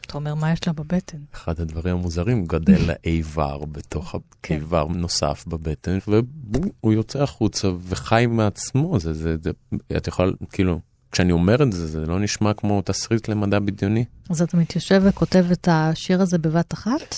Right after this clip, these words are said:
Speaker 1: תכף נשמע אותו.
Speaker 2: אמ, אני מסתובב עם הרבה תחושות ומחשבות במשך, אה, מחצית השנה בערך. כותב, הולך לכל מיני כיוונים עם הכתיבה,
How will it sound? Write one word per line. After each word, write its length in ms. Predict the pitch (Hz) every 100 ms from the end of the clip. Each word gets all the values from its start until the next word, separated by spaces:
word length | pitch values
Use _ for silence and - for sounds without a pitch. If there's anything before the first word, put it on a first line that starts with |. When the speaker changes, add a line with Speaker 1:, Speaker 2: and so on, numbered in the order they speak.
| -
Speaker 1:
תכף 320 | 175 - -
נשמע 260 | 170 - 196
אותו. 140 | 220
Speaker 2:
אמ, 440 | 98 92 87 85 82 -
אני 440 | 85 87 87 85
מסתובב 720 | 87 87 - 90 82 95 107 104
עם 160 | 95
הרבה 300 | 87 80 80
תחושות 520 | 98 - 98 104 98 92
ומחשבות 680 | 90 - - 82 87 87
במשך, 600 | 78 80 80 - 82 - 85
אה, 60 | 80 78 76 76 76 73 - - -
מחצית 480 | 82 80 - 87
השנה 420 | 87 - 80 80 87
בערך. 540 | 104 127 151 160 - _ - _ - - _
כותב, 420 | - 80 - 98 87 82 - - - 101 - 110
הולך 280 | - 104 -
לכל 240 | 104 107
מיני 240 | 107 104 90
כיוונים 440 | 95 87 92 92
עם 160 | 90 85
הכתיבה, 680 | - - 82 90 110 123